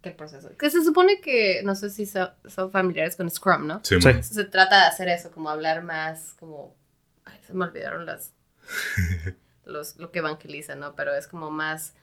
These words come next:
Speaker 1: software over process o
Speaker 2: Sí,
Speaker 1: algo
Speaker 2: man.
Speaker 1: así.
Speaker 3: Ajá.
Speaker 2: Y, eh, sí, y, ajá, como que el punto de Scrum es ese, pero si,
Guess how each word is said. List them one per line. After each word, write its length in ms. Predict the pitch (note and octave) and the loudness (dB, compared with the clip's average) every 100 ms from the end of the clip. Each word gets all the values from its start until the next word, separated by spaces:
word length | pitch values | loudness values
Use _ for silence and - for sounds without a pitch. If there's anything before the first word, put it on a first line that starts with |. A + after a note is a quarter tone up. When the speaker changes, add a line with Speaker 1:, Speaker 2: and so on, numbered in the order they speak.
| _ _ _ _ - | _ _ _ _ 0
Speaker 1:
software 580 | - G#3+ G3+ G#3+ G#3 | 6 6 8 8 8
over 320 | G3+ F#3+ F3 - | 8 4 -2 0
process 500 | E3 D3+ C#3+ C#3 - | 0 0 -2 -14 -10
o 60 | |
Speaker 2:
Sí, 120 | - F#2 | 2 2
Speaker 1:
algo 120 | F2 | 6
Speaker 2:
man. 80 | A2 | 8
Speaker 1:
así. 100 | G#2+ | 8
Speaker 3:
Ajá. 260 | F#2+ G2 - _ _ _ _ - | 8 4 -10 _ _ _ _ 4
Speaker 2:
Y, 160 | A2 | 6
eh, 240 | A#2 - - - _ _ | 6 4 0 -6 _ _
sí, 200 | - C3 B2+ | 6 6 8
y, 300 | A2+ A#2 A2 | 6 6 4
ajá, 260 | G#2 A#2 | 6 4
como 180 | A#2 F#2 | 4 0
que 80 | F#2+ | 0
el 80 | D#2+ | -2
punto 240 | F#2 F2 | 0 2
de 60 | G2+ | 2
Scrum 260 | - G#2 | 4 4
es 120 | A2 B2 | 4 4
ese, 240 | A#2+ B2 | 2 0
pero 280 | B2 A2 G2 | 2 4 6
si, 260 | - F2 | 4 -2